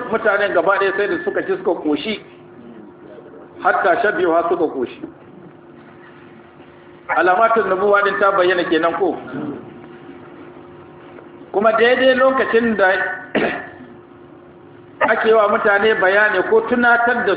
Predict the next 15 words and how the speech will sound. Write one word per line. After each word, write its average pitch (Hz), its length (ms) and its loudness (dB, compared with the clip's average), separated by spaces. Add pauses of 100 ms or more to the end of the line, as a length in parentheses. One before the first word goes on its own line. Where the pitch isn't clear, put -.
su 196 140 0
da 185 100 0
kuma 226 240 0
ƙara 233 460 2
jaddada 202 460 0
musu 202 280 -2
matsayin 254 400 0
manzon 202 240 0
Allah 208 320 0
sallallahu 185 460 0
alaihi 175 220 0
wa 165 120 2
alihi 160 180 0
wa 143 140 -2
sallam. 110 280 -8